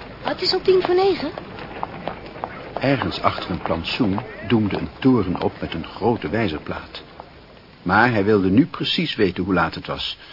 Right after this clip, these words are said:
Speaker 2: Hij greep haar hand om op haar polshorloge te kijken. Zij liet haar tas vallen. Zijn eigen tas volgde het voorbeeld. En even later stonden ze, na enig gewankel en geschuifel...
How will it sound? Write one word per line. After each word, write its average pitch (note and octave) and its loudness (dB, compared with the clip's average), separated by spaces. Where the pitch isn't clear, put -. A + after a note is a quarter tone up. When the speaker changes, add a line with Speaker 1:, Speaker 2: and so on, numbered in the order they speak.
Speaker 2:
Hij F2 -4
greep - 2
haar F2+ 2
hand F#2+ -2
om C#3 6
op C3 4
haar A#2+ 2
polshorloge D#2+ 0
te D2+ -10
kijken. C2+ -10
Zij - -8
liet C#2+ -8
haar D2+ -8
tas - -4
vallen. A2+ -6
Zijn - -8
eigen G#2 -2
tas - -4
volgde F2+ -4
het F#2 -8
voorbeeld. A#2+ 2
En - -6
even G#2+ -2
later F#2+ -4
stonden F2 -4
ze, D#2 -4
na D#2 -6
enig F2 -6
gewankel F#2 -4
en G2 -8
geschuifel... F2+ -4